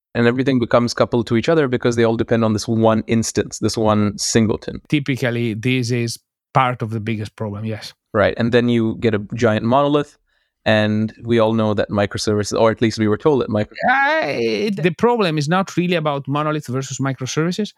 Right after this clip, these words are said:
Speaker 2: The problem is about coupling between the different parts of your applications. You want the different domains inside your application, the different components, different things that you are built. The parts that are built by different human beings,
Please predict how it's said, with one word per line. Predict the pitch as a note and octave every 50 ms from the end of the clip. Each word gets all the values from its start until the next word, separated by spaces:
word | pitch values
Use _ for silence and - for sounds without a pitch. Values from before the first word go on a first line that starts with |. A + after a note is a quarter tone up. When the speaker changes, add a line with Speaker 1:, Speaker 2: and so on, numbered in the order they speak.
| _ _ _ _ _ _ _ _
Speaker 2:
The | C3 C#3
problem | C3+ - F3 F3+ F3 F3 D#3+ D#3
is | C3+ C3
about | D3 C3+ C#3+ C#3 - -
coupling | - D3 D3 D3+ - F3 E3+ E3+
between | D#3 D3 - D3 C3
the | B2+
different | B2+ C#3 C3+ - D3 B2+ B2
parts | - C3+ C3+ C3+ -
of | C3+
your | C3 C3
applications. | A2 B2+ - A#2+ G#2 C3+ D3+ D#3 - G#3+ G3 - - - _ _ _ _ _ _ _ -
You | C3 C#3+ F3+ F#3
want | F3 E3 E3+ E3+ E3 E3 E3+ D#3+ - - -
the | C3 C#3 C3+
different | D3 E3 D3+ - D3+ D3 C#3 C3+
domains | A#2+ C3+ B2+ B2+ B2+ C#3 D3 D#3 D3+ C3 A#2 -
inside | B2 A#2 A2+ - - C#3 C3 B2+
your | B2+ B2 A#2
application, | A2+ - B2 A#2 - D#3+ E3 - - C3+ A2+ G#2+
the | G2+ C3
different | B2 C3+ C3 - C3 A#2+ A2+
components, | - B2 A#2 G2 D#3 D#3 D3+ C#3+ C3 A#2+ A2+ - -
different | - A#2 C3 B2+ - C3+ A#2+ A#2 -
things | - D#3 D3+ D3
that | B2 B2 A2+ - -
you | A2+ A#2 A#2+ - _ _ _ _ _ _ _ _
are | A2+ A#2+ B2
built. | G#2+ B2+ D3 C#3+ B2+ A#2 - - - _ _ _ _ _ _ _ _ -
The | C#3 E3
parts | D#3+ - - G#3+ A3 A3+ A3+ F#3+
that | G3+ F3+ F#3+
are | E3+
built | D#3 D3 D#3+ F#3+ F#3+ F#3 E3
by | D3+ D#3
different | D#3+ F3+ - - D#3+ D3 D3
human | E3+ F3 D#3+ D3 C#3+ C3+
beings, | C#3+ D#3 D#3 C3+ B2 A#2 -